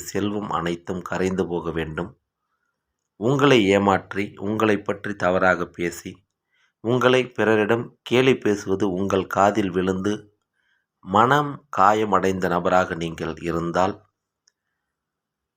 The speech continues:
எதிரியிடமிருந்து நேரடியாகவோ அல்லது வேறு ஒரு நபரின் மூலமாகவோ வெறும் ஒரு ரூபாய் நாணயம் மட்டும் வாங்கக்கூடிய வாய்ப்பு மட்டும் கிடைத்தால் போதும், அந்த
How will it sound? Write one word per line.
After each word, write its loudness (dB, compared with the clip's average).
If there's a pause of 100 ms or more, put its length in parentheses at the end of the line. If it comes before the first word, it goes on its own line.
(300)
எதிரியிடமிருந்து 2 (400)
நேரடியாகவோ 2 (120)
அல்லது 0 (120)
வேறு 4
ஒரு 0
நபரின் 2
மூலமாகவோ -2 (840)
வெறும் 4 (120)
ஒரு 4
ரூபாய் 2 (140)
நாணயம் 0
மட்டும் -8 (160)
வாங்கக்கூடிய -4 (680)
வாய்ப்பு 2
மட்டும் -2
கிடைத்தால் -2
போதும், -8 (140)
அந்த -4